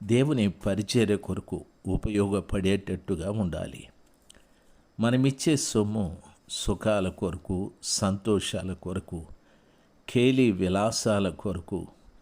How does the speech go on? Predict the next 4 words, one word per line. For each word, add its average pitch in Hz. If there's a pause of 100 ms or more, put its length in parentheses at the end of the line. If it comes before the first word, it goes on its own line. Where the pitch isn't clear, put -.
(560)
లేకపోతే 110 (520)
ఏదో 117 (800)
ఆస్తిపాస్తులు 110
సమకూర్చుకోవటానికి, 92